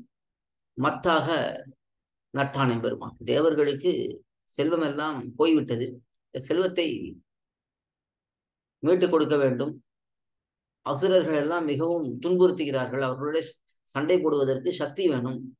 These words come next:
இதற்காக இந்த திருப்பார்களிலிருந்து செல்வத்தையும்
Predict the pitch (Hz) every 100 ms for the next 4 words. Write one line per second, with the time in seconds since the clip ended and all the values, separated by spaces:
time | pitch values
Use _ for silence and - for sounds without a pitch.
0 | - 139 151 - 151 170 170 110 - _
1 | _ _ _ _ _ _ _ - 73 71
2 | - - 180 190 170 147 139 135 127 123
3 | 131 160 - - _ _ _ _ _ -
4 | 151 175 175 135 139 190